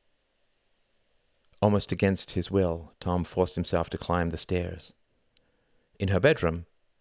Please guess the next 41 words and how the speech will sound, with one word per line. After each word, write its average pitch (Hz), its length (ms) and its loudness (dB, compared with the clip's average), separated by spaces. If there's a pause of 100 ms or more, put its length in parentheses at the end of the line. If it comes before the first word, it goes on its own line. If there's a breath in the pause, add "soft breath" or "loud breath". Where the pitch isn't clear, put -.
(300)
his 92 140 -2
mother 90 200 2
was 85 140 -2
sitting 85 280 -2
fully 98 300 0
upright 76 380 -4
in 76 100 -4
bed. 78 320 -2 (1700)
"Give - 200 -4
me 92 80 2
the 82 80 -2
bird," 80 320 -4 (840)
she - 220 -6
said 98 240 2
to 87 80 -6
Reginald, 82 440 0
who 92 120 -2
was 85 220 -2
holding 92 260 0
the 82 80 0
thrush - 400 -2 (240)
in 87 140 -4
one 85 160 2
hand 82 280 -2
while 82 140 -2
trying 85 240 -2
to 82 100 -4
open 82 200 -2
the 78 80 -4
cage 85 340 -2
door 82 220 4
with 82 100 -6
the 80 120 -2
other. 80 260 -2 (800)
"It's 160 180 0
fine, 147 400 4
Mother. 104 320 6
He's 123 160 0
just - 180 0
tired." 254 460 2 (380)
"Now!" 123 500 4